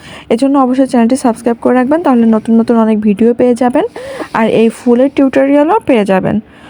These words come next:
তো আমি ফুলের যে পা-, পাপড়িগুলো করেছিলাম সে পাপড়ির ভিতর থেকে আমি দেখুন, আ, একটা করে just, আ, জয়েন্ট করে নিচ্ছি সুতা দিয়ে।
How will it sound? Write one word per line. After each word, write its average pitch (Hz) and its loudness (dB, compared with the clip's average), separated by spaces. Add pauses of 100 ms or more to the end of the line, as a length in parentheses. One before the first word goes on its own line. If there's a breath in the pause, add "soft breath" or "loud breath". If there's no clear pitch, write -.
(220 loud breath)
তো - 0
আমি 269 2
ফুলের 302 2
যে 320 -2
পা-, 247 0
পাপড়িগুলো 262 0
করেছিলাম 240 0
সে 277 -4
পাপড়ির 240 -2
ভিতর 262 0 (100)
থেকে 247 -2
আমি 220 0
দেখুন, 226 -2 (520 loud breath)
আ, - -4 (100)
একটা 247 -2
করে 320 0 (220)
just, 285 -2 (120)
আ, 226 2
জয়েন্ট 208 0
করে 208 -2
নিচ্ছি 208 -4
সুতা 208 -4
দিয়ে। 202 -2